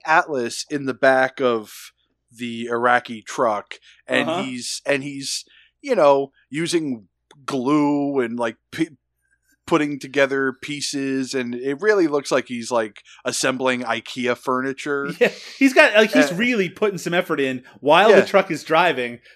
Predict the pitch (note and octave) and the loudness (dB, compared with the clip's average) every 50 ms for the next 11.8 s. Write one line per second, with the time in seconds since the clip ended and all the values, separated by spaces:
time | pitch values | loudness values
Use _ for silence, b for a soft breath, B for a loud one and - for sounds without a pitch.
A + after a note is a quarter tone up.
0 | b - - F3+ C#3 A#2+ F3 F3+ F3+ E3+ D3 - - B2 A2 G2 A2 A2 A2+ A2 | b -4 -2 -2 2 4 4 4 4 4 2 0 -4 -4 -4 -6 -10 -12 -12 -12
1 | G#2+ A2 G#2+ G2 - G2+ F#2+ F#2 - - - - _ _ _ F#3+ G3+ G#3+ A#3 G3+ | -12 -12 -12 -12 -14 -18 -18 -18 -20 -20 -20 -20 _ _ _ -20 0 6 6 8
2 | C#3+ A#2 A2 A2+ A#2 C#3+ D3+ D3+ - E3 E3+ D#3 D3+ C#3+ - - A2+ G#2 A2+ A#2+ | 8 6 4 -2 -6 -6 -6 -4 0 2 4 4 4 2 0 -4 -10 -10 -8 -8
3 | A#2+ - - - G3+ G3+ G3 F3 - F3+ E3 D#3 - D3+ C3 C3 B2 A#2+ A2+ A#2 | -10 -4 0 0 0 0 0 -4 -4 -4 -4 -4 -6 -6 -4 -2 -2 -2 -2 -2
4 | A2+ A2+ A2+ A2 B2+ C3+ D#3 F3 F3+ E3 E3 D3+ D3 C#3 B2+ C#3 C3+ - B2 - | -4 -6 -6 -8 -6 -4 -4 -4 -4 -4 -6 -6 -6 -6 -6 -8 -10 -10 -10 -12
5 | - - - - C#3 C#3+ C3+ C3+ C3 B2+ A#2 A#2+ A#2+ A#2 A2+ A2 A2 A2 A2 G#2+ | -10 -10 -8 -8 -10 -10 -10 -10 -10 -8 -4 -2 -2 -2 -2 -4 -8 -8 -8 -8
6 | G#2 G#2 G2+ G#2 - B B B B B B - B2 D3 F3 G3+ G#3 G#3 G3+ F#3+ | -8 -10 -10 -12 -14 B B B B B B -6 -4 -2 -2 -4 -4 -6 -2 0
7 | F#3 E3 D3+ D3 C#3 B2+ - - C#3 B2+ A#2+ A#2 A2 - - - _ A#2 A2 _ | 0 0 0 0 -4 -4 -4 0 0 0 0 0 -4 -10 -16 -20 _ _ _ _
8 | - C3+ B2+ B2+ C3+ C#3 D3+ D#3 - - C#3+ A#2 A#2 A2 - - - B2+ B2 A2+ | 0 2 2 4 2 0 -4 -8 -4 -2 -2 -2 -2 -6 -8 -6 -6 -4 -4 -6
9 | - - B2 A#2 A2 A2+ A#2 B2+ B2+ C3 C3+ B2+ B2 A2 - - - B2 A2+ A#2+ | -8 -10 -8 -6 -4 -4 -4 -4 -6 -6 -8 -12 -12 -10 -10 -8 -6 -6 -6 -4
10 | A#2 B2+ B2 B2 B2+ C3 B2+ C3 C3 A#2 B2+ C3 - B2+ - - - - C3 B2 | -4 -4 -4 -4 -6 -6 -6 -6 -6 -6 -8 -10 -10 -10 -10 -8 -6 -6 -8 -8
11 | B2+ C3 B2+ B2 B2+ B2+ B2 B2+ B2 C3 C3 C#3 C#3 C3+ - | -8 -10 -8 -6 -6 -4 -4 -4 -4 -4 -4 -4 -4 -8 -12